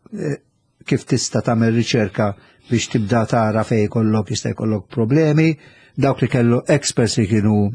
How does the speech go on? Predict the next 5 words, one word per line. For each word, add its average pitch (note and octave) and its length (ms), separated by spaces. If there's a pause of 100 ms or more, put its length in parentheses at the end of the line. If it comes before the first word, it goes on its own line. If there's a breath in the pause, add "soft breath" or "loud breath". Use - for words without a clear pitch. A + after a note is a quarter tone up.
(160)
fil-riċerka A2 1120
tal-bruċellożi C3+ 1040 (440 soft breath)
u E3 320
anki F3 280
wkoll C3+ 400